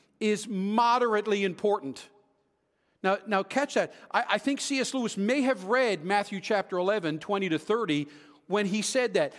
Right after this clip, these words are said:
If Christianity is false, then who cares? It's not important. But if Christianity is true, if Jesus Christ is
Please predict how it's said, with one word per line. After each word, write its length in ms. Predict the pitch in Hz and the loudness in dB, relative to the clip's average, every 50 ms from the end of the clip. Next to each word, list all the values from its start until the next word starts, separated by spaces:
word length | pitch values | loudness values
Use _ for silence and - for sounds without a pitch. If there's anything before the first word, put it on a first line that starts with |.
| - - | -6 -2
If 120 | 214 214 - | -2 -2 -2
Christianity 760 | - - 285 - - - 285 285 285 285 277 277 285 262 262 | 0 -2 -2 -2 -2 -2 0 0 0 0 0 0 0 0 0
is 180 | 254 - - | 0 -2 -4
false, 460 | - - 269 277 302 339 320 - - - | -2 0 2 2 2 0 -2 -6 -6 -4
then 100 | 269 294 | -2 0
who 180 | 277 285 339 | 0 -2 -2
cares? 680 | 339 - - 311 349 359 370 370 330 196 - - - - _ _ _ _ - | -4 -6 -4 -4 -2 -2 -2 -4 -4 -6 -8 -10 -14 -14 _ _ _ _ -10
It's 160 | 247 - - | -8 -6 -2
not 160 | 349 339 330 | 0 0 0
important. 680 | 320 269 - - - 262 294 359 392 392 381 - - - _ _ _ _ _ _ _ _ _ _ _ _ _ _ _ _ _ _ _ _ _ - | 0 -2 -4 -4 -2 -2 -2 -2 -4 -8 -10 -10 -14 -20 _ _ _ _ _ _ _ _ _ _ _ _ _ _ _ _ _ _ _ _ _ -2
But 100 | 220 226 | 0 0
if 140 | 233 190 | 0 -2
Christianity 1120 | - - - 359 - - - - 359 359 294 262 254 262 262 254 254 - - 220 208 214 - | -4 -2 -2 -2 -2 -2 -4 -4 -2 -2 0 0 0 0 0 0 -2 -2 -2 -2 -2 -4 -4
is 240 | 233 247 262 262 - | -2 -2 -2 -2 -2
true, 300 | - - 277 233 208 214 | -4 -4 -2 0 0 0
if 160 | 202 175 143 | 0 -2 -4
Jesus 640 | - - - - 262 294 320 302 - 349 349 - - | -6 -8 -4 0 0 0 0 0 0 -2 -2 -2 -4
Christ 540 | - - - - 233 233 226 214 - - - | -8 -10 -4 0 0 2 2 0 -2 -6 -6
is 320 | - 254 262 247 208 - | -4 -2 0 2 0 0